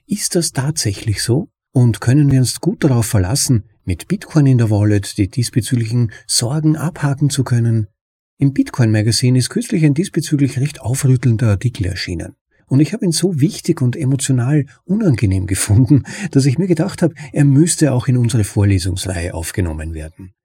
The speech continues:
Ein Must-Listen also. Wir haben ihn übersetzt und für euch aufgenommen. Ich hoffe, er bringt auch euch zum Nachdenken und mit ein bisschen Glück führt er dazu, dass ihr Bitcoin bewusster und vorsichtiger nützt als bisher und euch vor allem auch dort engagiert, wo es Not tut.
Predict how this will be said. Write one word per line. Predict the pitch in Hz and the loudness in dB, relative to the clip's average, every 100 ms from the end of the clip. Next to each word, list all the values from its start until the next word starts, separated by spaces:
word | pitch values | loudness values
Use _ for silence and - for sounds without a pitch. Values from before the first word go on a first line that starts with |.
| _ _ | _ _
Ein | - 127 127 | -4 -2 -2
Must-Listen | 127 143 - - 131 160 - 120 | -2 -2 -2 0 2 2 2 0
also. | 107 92 95 90 - _ _ - | 0 -4 -4 -6 -8 _ _ -2
Wir | 113 | 2
haben | 156 | 4
ihn | 143 | 4
übersetzt | 131 107 - 165 - - | 4 0 -2 -4 -4 -2
und | 131 | -2
für | 101 107 | 0 0
euch | 101 104 | 0 -2
aufgenommen. | 104 - 95 85 82 - _ _ - | -4 -2 -4 -6 -14 -20 _ _ -8
Ich | - - | -6 -6
hoffe, | - 220 | -4 -4
er | 160 | 0
bringt | - 196 - | 0 0 -2
auch | - - | -4 -6
euch | 180 - | -8 -4
zum | - 101 | -2 0
Nachdenken | 92 98 110 101 104 107 - - | -2 -4 -2 -2 0 -2 -4 -8
und | - | -2
mit | 120 120 | 0 2
ein | 127 | 0
bisschen | - 226 - 175 | -2 -8 -4 -2
Glück | 131 139 - | 2 0 0
führt | - 143 | 0 2
er | 139 | 2
dazu, | 131 113 - 135 117 - _ | 0 -2 0 2 2 -2 _
dass | - 123 | 0 0
ihr | 135 | 0
Bitcoin | - - - 160 147 - - | -4 -8 -2 0 0 -2 0
bewusster | 135 123 196 - 156 | 0 2 -2 -2 -2
und | 160 135 | 0 -2
vorsichtiger | - 117 160 - 127 - 107 107 | -2 -2 0 2 0 0 0 0
nützt | 117 123 120 | 0 0 -2
als | 101 - | -2 -2
bisher | 147 156 127 117 120 - - | -2 0 0 2 -2 -6 -4
und | 131 143 | 0 2
euch | 147 | 0
vor | 160 | -2
allem | 127 185 | -2 0
auch | 165 | -2
dort | - 139 185 | -2 -4 -4
engagiert, | - 113 110 - 113 110 - _ - | -2 0 0 2 0 0 -6 _ -2
wo | 107 | 0
es | 101 107 | 2 0
Not | 95 - | -2 -4
tut. | 76 - - | -14 -16 -20